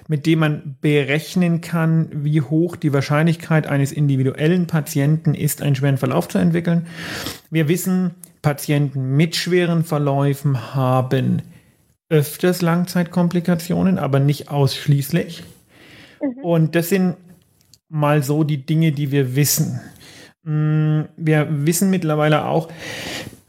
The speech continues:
Speaker 1: mm, oder wir, wir, wir glauben zu wissen, und das ist, äh, eine sehr glückliche Erkenntnis, dass das Coronavirus also tatsächlich eben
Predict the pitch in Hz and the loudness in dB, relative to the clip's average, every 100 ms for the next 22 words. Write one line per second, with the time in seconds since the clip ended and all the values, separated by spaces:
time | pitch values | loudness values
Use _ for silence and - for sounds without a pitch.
0 | _ _ 156 156 - 139 135 131 139 127 | _ _ -2 0 0 0 0 0 -2 -4
1 | - 139 165 180 165 131 151 160 147 139 | -2 0 2 0 -2 -4 -2 0 0 0
2 | 135 139 135 - - - - 147 139 131 | 0 0 0 0 -2 -2 0 0 0 0
3 | 143 127 156 175 185 165 - 131 151 143 | 0 2 2 2 0 0 -4 -4 0 0
4 | 143 156 165 160 147 139 151 - 156 131 | 0 0 0 0 -2 -2 -2 -4 -2 0
5 | 143 175 160 151 160 147 139 143 143 139 | 0 0 0 0 0 0 -2 -2 2 0
6 | - 151 - 147 139 - 151 139 143 135 | 2 0 2 0 -2 -4 -2 0 0 0